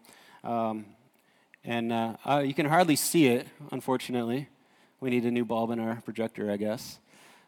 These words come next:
But, uh, basically, what, what it's showing is these, like, colorful arcs that are going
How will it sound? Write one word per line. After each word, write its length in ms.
But, 280
uh, 160
basically, 460
what, 200
what 120
it's 120
showing 400
is 160
these, 180
like, 160
colorful 440
arcs 400
that 140
are 80
going 400